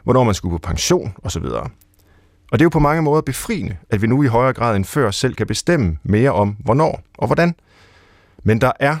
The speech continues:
trods alt stadig noget, der bare sker med os, om vi vil det eller ej. Vores kroppe forandres for eksempel i puberteten og i overgangsalderen. Er vi i dag mindre villige til at acceptere overgangen i livet end før?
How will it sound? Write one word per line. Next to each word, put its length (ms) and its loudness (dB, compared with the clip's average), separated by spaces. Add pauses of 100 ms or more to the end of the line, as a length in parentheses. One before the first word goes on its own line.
trods 220 -8
alt 180 0
stadig 280 0
noget, 340 0 (100)
der 60 0
bare 240 0
sker 380 -2
med 180 -10
os, 320 -10
om 180 0
vi 60 0
vil 240 0
det 120 -4 (140)
eller 160 2
ej. 160 -8 (480)
Vores 200 2
kroppe 400 0
forandres 420 -6
for 100 -6
eksempel 420 -4 (100)
i 60 -8
puberteten 680 -2
og 160 0
i 40 4
overgangsalderen. 800 -2 (840)
Er 80 4
vi 120 4
i 40 4
dag 180 4
mindre 240 2
villige 260 2
til 140 2
at 140 2
acceptere 480 0
overgangen 600 2
i 80 0
livet 340 2
end 100 2
før? 300 0